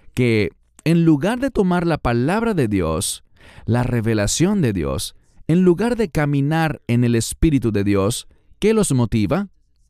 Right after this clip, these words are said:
¿Qué dice aquí? Ellos vienen, esta es una frase de compromiso,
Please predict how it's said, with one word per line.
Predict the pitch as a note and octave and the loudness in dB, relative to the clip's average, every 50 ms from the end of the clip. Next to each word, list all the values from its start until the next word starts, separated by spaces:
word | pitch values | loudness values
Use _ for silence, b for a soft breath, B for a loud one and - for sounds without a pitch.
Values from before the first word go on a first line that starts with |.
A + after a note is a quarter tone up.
| _ _ _ _ - | _ _ _ _ -4
¿Qué | C#4 C#4 | -2 2
dice | A#3+ D3+ A#2 - A2+ G2 | 2 2 2 2 -2 -4
aquí? | F#2 - F2+ D#2+ C#2 E2+ - - _ _ _ _ _ - - _ | -4 -6 -6 -6 -6 -8 -10 -14 _ _ _ _ _ -20 -16 _
Ellos | - D#3+ E3+ A#3+ A#3+ - - | -4 -4 -2 -2 -4 -4 0
vienen, | A#2+ A#2 G#2+ F2 E2+ F2 G2 C3 D3+ - - _ _ _ _ _ - - | 2 2 2 2 0 -2 -4 -4 -4 -8 -14 _ _ _ _ _ -8 -2
esta | - B2+ - - C#3 | -2 0 0 0 0
es | - | 0
una | C3 A#2 A2+ | 0 0 0
frase | - - A2 A2 A2 - A2 | -2 -2 -4 -2 -2 -2 -4
de | A2+ - | -4 -2
compromiso, | - G#2+ G2+ F#2+ A2+ A#2 D#3 F#3 D3+ A2 - G2+ - | -2 -2 0 2 0 0 2 0 0 0 -2 -4 -8